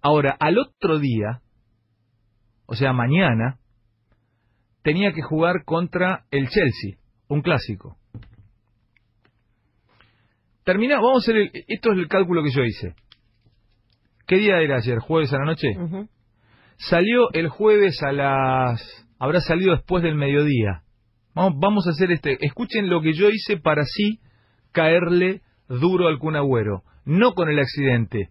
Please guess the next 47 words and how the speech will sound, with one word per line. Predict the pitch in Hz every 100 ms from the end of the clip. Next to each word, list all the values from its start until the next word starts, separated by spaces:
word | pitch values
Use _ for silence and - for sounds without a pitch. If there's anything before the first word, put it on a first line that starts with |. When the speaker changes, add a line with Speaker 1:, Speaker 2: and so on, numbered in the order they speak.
| _ -
Speaker 1:
porque | 139 170
no | 180
tuvo | 202 175
la | 143
culpa | 180 139 127
el | 113
pibe | 131 123
con | 117
el | 113
accidente. | - 113 104 117
Reitero, | 131 131 151 117
se | 123
podría | 139 160
haber | 185 190 - _ _ _ _ -
accidentado | 143 - 151 147 190 190 196 180 - _ _
pelando | 143 151 175 156
naranja | 160 170 156
en |
la | 143
casa. | 123 101 - 80 _ _ _ _ _ -
Pero | 180 185 202 196 _ _ _ _ _ _ _ _ -
esto | 208 - 165
es, | 156
et-, | 175 185 -
esto | 196 208
es |
lo | 180 147
que | 139
yo | 180
puse | 196 - 160
en |
mi | 151
cerebro, | - 131 110 104
en | 127
mi | 147
cabeza, | 147 135 156
a | 165
ver |
si | 190 180
me | 151
acompaña, | 117 139 131 123 117
porque | 139 196
esto | 196
ya | 165 175
es | 185 190 - _ -
opinión | 160 - 180 208 214
pública. | 202 180 131 113 101 120 104